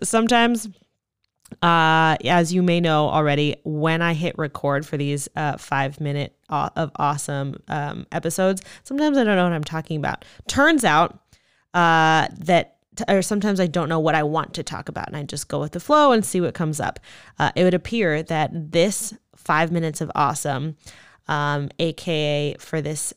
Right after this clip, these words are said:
uh, forward moving five minute segment, we're just talking about different ways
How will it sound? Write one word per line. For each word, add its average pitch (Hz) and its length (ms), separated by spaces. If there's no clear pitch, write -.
uh, 151 220
forward 165 400
moving 190 360
five 147 220
minute 151 240
segment, 156 340
we're 190 180
just 269 200
talking 190 280
about 156 340
different 165 360
ways 151 500